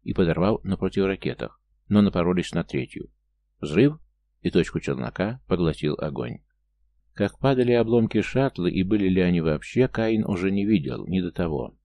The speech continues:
Он, как и все прочие пилоты, сам повторял те же манёвры, что и пилоты шаттлов. "Внимание, пеленг! Рекомендую начать манёвры уклонения и постановку помех. Двадцать секунд до поражения",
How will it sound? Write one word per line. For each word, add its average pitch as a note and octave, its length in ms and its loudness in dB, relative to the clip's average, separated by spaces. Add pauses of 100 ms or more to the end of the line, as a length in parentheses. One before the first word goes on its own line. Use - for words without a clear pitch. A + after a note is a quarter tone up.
(200)
Он, D#3 200 6
как - 200 -2
и B2+ 40 0
все A#2+ 200 0
прочие B2 400 0
пилоты, A2+ 420 0
сам C3+ 260 -2
повторял E2+ 400 0
те D#2 140 -2
же D2 140 -2
манёвры, E2+ 480 0
что - 180 -2
и E2 60 2
пилоты D#2 400 -2
шаттлов. - 500 -8 (580)
"Внимание, A#2 540 4
пеленг! C#2 560 2 (140)
Рекомендую A#2+ 600 2
начать C3 340 -2
манёвры B2 380 2
уклонения A#2 580 2
и A2 40 0
постановку G#2 540 -2
помех. D#2 480 -2 (280)
Двадцать B2+ 420 2
секунд G#2 360 -2
до F#2 80 0
поражения", C#2 720 -2